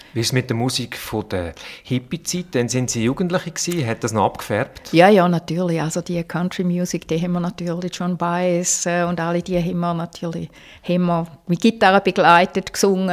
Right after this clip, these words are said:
Speaker 2: in Gruppen gesungen. Bis eben eine Zeit auch gerade in Amerika gewesen für ein Jahr.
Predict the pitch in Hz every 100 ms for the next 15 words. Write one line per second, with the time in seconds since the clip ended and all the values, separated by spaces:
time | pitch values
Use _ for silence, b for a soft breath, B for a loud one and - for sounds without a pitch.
0 | 180 170 - 196 196 196 - 185 185 185
1 | 185 185 202 202 196 196 208 190 185 185
2 | 185 185 175 214 240 - 226 - 220 214
3 | 208 214 196 190 208